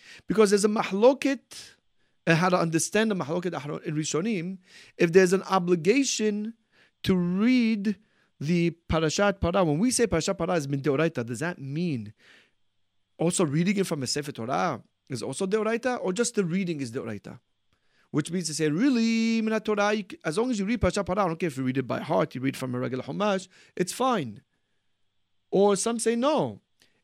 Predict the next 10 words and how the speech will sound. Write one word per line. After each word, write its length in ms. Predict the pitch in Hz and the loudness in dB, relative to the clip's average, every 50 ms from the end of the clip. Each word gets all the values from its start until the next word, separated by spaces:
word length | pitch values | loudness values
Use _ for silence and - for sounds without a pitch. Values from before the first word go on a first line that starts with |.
| _ | _
it's 200 | - 175 180 - | -2 -2 0 0
a 40 | 202 | 0
mitzvah 280 | 202 190 156 147 185 226 | 0 0 2 2 2 2
min 360 | 247 254 247 202 196 208 - | 2 2 2 2 2 0 -2
Torah. 380 | - - 165 170 208 226 196 151 | 0 -2 0 2 4 4 4 2
Those 240 | 143 175 226 254 214 | 2 2 0 0 0
who 140 | 180 170 151 | -2 -4 -2
say 180 | - - 214 | -2 0 0
that's 220 | 220 214 202 160 175 | 0 -2 -4 -4 -4
deoraita, 420 | 190 233 269 262 - 214 190 - | -4 -4 -4 -4 -2 -2 -2 -4